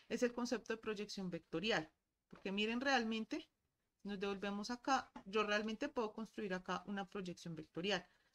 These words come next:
Proyectar, puedo proyectar este vector sobre el N gorrito. Realmente puedo hacer esto. Eh, puedo hacer esto. Mm, ¿dónde está el puntico?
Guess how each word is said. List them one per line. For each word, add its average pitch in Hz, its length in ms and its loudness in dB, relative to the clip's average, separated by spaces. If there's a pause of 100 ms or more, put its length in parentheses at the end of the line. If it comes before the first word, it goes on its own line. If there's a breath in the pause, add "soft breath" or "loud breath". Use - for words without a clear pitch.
(140 soft breath)
Proyectar, 185 640 0
puedo 196 200 -2
proyectar 208 580 -4
este 190 280 0
vector 220 520 -2 (380)
sobre 175 280 -2
el 170 100 0
N 160 160 -4
gorrito. 165 420 0 (140)
Realmente 165 500 -4
puedo 165 220 0
hacer 170 220 0
esto. 208 280 -4 (1400)
Eh, 165 520 0 (760)
puedo 190 160 0
hacer 175 240 0
esto. - 340 -2
Mm, 202 840 -4
¿dónde 165 160 -8
está - 160 -10
el 165 80 -10
puntico? 185 520 -8